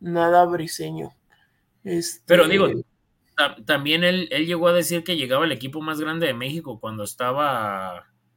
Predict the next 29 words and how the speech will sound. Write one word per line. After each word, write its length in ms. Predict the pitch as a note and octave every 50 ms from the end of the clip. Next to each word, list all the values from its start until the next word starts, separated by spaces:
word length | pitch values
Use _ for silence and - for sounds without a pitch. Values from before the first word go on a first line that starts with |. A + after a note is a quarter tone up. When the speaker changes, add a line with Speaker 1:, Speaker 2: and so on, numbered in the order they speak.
| _ _ _ _ _
Speaker 1:
Con 180 | E3+ E3 D#3+
Tigres. 160 | D#3 F3+ F#3+
Speaker 2:
cuando 180 | F#3 - A#2 A2+
llegó 280 | A2+ A2 A2 G#2+ B2 B2+
a 80 | B2+
Tigres, 540 | - C#3+ D3+ D#3+ D#3+ C#3+ D3 - - - -
o 40 | G2+
sea. 520 | G2 G#2 G2 G2 G2 F#2 E2+ - - _ _ _ _ _ _ _ _ _ _ _ _ _ _ _ _ _ _ _ _ _ _ _ _ _ - - _ _ _ _ _ _ _ _ _ _ _ _ _ _ _ _ _ _ _ _ _ _ _ _ _ _ _ _ _ _ _ _ _ - - -
Speaker 1:
Es 120 | - A3 A#3+
de 60 | C#4+
ese 180 | D4 D#4+ E4+
tipo 260 | - D4+ - - C#4+ C#4+
de 220 | C4 A3+ G3+ -
co-, 120 | - -
personas 420 | - F#3 F3 F3+ G3 G3+ G#3+ A3 -
que 60 | - F3+
no 140 | E3+ E3+ E3+
puedo 220 | F#3 F#3+ G3 F#3+ G3
confiar 340 | D#3+ D3 D3 - D#3+ D3+ -
por 360 | - E3+ D#3+ - - - -
las 220 | - - D#3 - -
cosas 320 | - E3 E3+ F3 E3 -
que 100 | - D#3
dice 280 | - D3+ D3+ - D#3+ D3
y 40 |
cómo 260 | - - D#3 D3 C#3+ C#3
cambia 220 | - D3 E3+ -
el 80 | F2 E2
discurso. 480 | - - - - - - - - -